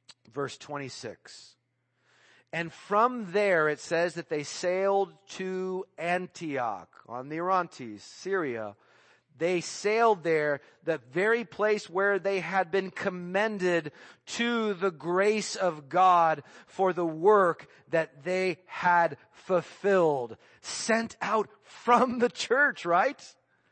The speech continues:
And I love that phrase because it gives us a little bit more of an explanation how they were sent out. Were they sent out by fasting and prayer? Absolutely. Did they lay hands on them when they went out? Absolutely. But it says that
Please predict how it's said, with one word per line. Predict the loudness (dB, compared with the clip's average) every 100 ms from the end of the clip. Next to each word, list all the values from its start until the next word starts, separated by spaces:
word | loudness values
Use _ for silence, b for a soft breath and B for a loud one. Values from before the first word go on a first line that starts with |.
| b b b b -6
And | -4
I | 2 2
love | 6 6 6
that | 2 2
phrase | 0 0 -2
because | -6 -6
it | -4
gives | -2 -4
us |
a | -6
little | -10 -10 -8 -2
bit | -2 -2
more | -6 -2 0 0
of | -2 -6
an | -8
explanation | -10 -8 -6 -4 -4 -6 -10 -14 -20 _ _ _ _ -4
how | 0 2
they | 2
were | 0 -2
sent | -4 -6
out. | -6 -8 -12 b b b -4
Were | -2
they | -2
sent | -2 -2
out | -2
by | -2 -2
fasting | -2 -4 -4 -10 -16
and | -12
prayer? | -6 -4 -6 -8
Absolutely. | -8 -8 -12 -12 -16 -20 -20 b b b
Did | -8
they | -4 -2
lay | -2 -4
hands | -6 -6 -4
on | -4
them | -4
when | -6
they | -6
went | -6 -4
out? | -6 -8 b b
Absolutely. | 0 0 0 -4 -6 -6 -12 -16 -20 -20 _ b b b -6
But | -4
it | -4
says | 2 4 4
that | -2